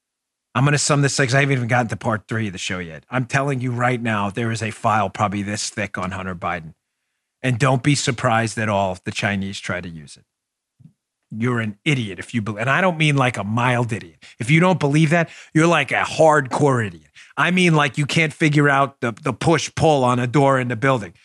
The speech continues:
It says pull, and you're like, "It's not opening. It's not op-," that kind of an idiot, if you believe that.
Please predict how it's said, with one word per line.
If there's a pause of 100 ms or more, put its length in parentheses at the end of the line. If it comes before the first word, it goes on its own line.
(160)
It
says
pull,
and
you're
like, (140)
"It's
not
opening. (100)
It's
not
op-,"
that
kind
of
an
idiot, (140)
if
you
believe
that.